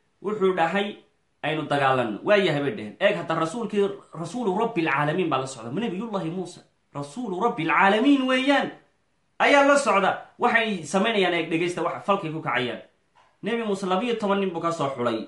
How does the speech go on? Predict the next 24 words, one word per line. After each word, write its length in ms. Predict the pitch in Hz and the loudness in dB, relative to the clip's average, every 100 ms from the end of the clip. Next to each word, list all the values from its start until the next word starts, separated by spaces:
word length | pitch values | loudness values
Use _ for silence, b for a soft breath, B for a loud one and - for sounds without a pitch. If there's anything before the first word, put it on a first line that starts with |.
| - | -10
Labiyo 300 | 139 170 196 170 | -4 -2 0 -2
toban, 240 | 135 127 147 | -4 -4 -2
labiyo 240 | 202 233 | -2 -2
toban 220 | 190 190 175 | -2 -2 -2
qabiil 260 | 185 185 | -2 -2
bay 100 | 160 | -2
ka 100 | 160 | -4
koobnaayeen. 640 | 151 123 123 127 170 226 - b b b b 160 | -4 -4 0 0 0 -4 -6 b b b b -6
Nin, 180 | 233 220 | -4 -2
qabiil 300 | 202 214 240 | 0 0 0
walba 260 | 226 226 208 | 0 0 2
ninkii 260 | 214 202 202 | -2 -2 -2
ugu 100 | 196 | 0
wanaagsanaa 440 | 180 160 165 160 | 2 0 0 0
baa 80 | 151 | 0
laga 180 | 139 139 | -2 -4
soo 180 | 123 117 | -4 -6
xulay. 220 | 98 - _ _ _ _ - | -8 -12 _ _ _ _ -12
Wuxuu 280 | 170 175 165 | -4 -2 2
dhahay, 340 | 165 196 240 - b b b _ _ _ - | 2 2 -2 -8 b b b _ _ _ -4
dhulka 300 | 214 214 175 | -2 0 -2
Falastiin 440 | 175 180 - 214 | -2 -2 0 0
nimanka 320 | 196 202 196 170 | 2 2 0 -2
haysta 480 | 160 151 208 202 | -4 -2 0 0